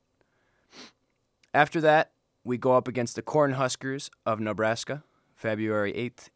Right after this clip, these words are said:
in East Lansing. That is the last match of the other homestand. So for the homestand, we have Wisconsin on the twenty-fifth of January,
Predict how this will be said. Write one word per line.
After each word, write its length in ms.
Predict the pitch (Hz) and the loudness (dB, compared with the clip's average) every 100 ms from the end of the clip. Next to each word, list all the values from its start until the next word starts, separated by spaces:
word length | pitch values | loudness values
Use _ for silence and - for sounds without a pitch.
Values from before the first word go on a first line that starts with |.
| - | -12
in 160 | 104 | -8
East 160 | 95 - | -8 -6
Lansing. 560 | 107 104 113 117 113 - | -6 -6 -6 -8 -12 -8
That 160 | 98 98 | -6 -6
is 80 | |
the 100 | 92 | -8
last 500 | 85 98 104 110 - _ _ _ _ | -4 0 0 0 -6 _ _ _ _
match 300 | - 98 101 | -4 -2 -2
of 80 | 107 | -4
the 120 | 98 | -4
other 180 | 101 98 | -4 -4
homestand. 580 | 107 104 101 107 107 113 - _ _ _ _ _ _ | -4 -6 -6 -6 -6 -8 -12 _ _ _ _ _ _
So 540 | - - 110 95 87 - _ | -8 -2 0 0 -2 -8 _
for 140 | - | -8
the 80 | 113 | -2
homestand, 520 | 127 135 127 120 117 | -2 -2 -2 -2 -2
we 100 | 101 | -2
have 440 | 104 98 95 87 - - | -2 -2 -2 -6 -18 -14
Wisconsin 840 | 80 - - 127 123 123 120 113 - _ _ _ - | -10 -6 -2 0 -2 -4 -6 -8 -14 _ _ _ -8
on 180 | 92 | -6
the 60 | 82 | -6
twenty-fifth 500 | - 123 113 120 113 | -6 -6 -4 -6 -8
of 60 | 101 | -6
January, 640 | 98 90 85 85 85 | -6 -6 -8 -10 -12